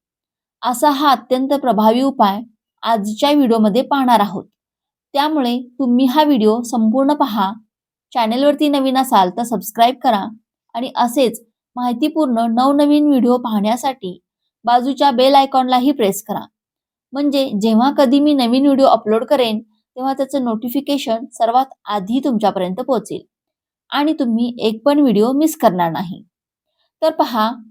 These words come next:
हा जो उपाय आपण पाहणार आहोत तर हा उपाय प्रत्येक आईने मुलाबाळांसाठी करायचा आहे.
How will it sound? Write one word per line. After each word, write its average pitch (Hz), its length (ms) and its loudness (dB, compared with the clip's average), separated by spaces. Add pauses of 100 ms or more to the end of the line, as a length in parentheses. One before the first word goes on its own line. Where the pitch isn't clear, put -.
(540)
हा 269 200 2
जो 302 160 2
उपाय 240 380 4
आपण 247 360 0
पाहणार 240 380 2
आहोत 214 300 0 (220)
तर 247 120 -10
हा 233 240 2
उपाय 262 420 0 (440)
प्रत्येक 294 560 -6
आईने 226 400 2 (240)
मुलाबाळांसाठी 240 880 2
करायचा 175 380 2
आहे. - 240 -10